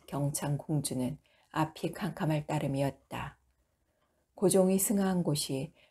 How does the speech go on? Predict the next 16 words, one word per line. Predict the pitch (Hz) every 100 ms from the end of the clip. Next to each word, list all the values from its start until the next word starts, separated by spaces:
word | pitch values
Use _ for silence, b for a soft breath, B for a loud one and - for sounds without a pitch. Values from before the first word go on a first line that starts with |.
| b -
대장군 | 165 170 165 160 156 151 139
유경의 | 160 160 160 165
사저였으므로 | 170 175 170 151 - 139 131 131 143 - _ _ _
빈전도 | 185 170 160 147 139 139 131 127
그곳에 | 175 147 151 175
마련되었다. | - 147 143 135 143 139 - 135 131 - _ _ _ _ _ _ _ _ _ _ _
권신들은 | 220 185 185 196 185 180 190
각기 | 190 165 - 180
자기 | 196 185 180
세력을 | 175 180 160 170 170
펼치려 | 202 165 - - 160 151
분주했다. | - 175 160 156 - - 127 147 - _ _ _ _ _
그들이 | 180 175 156 151
한자리에 | 151 202 180 165 170 160
모여 | 147 160 165
술렁였다. | - 190 165 156 147 - 127 120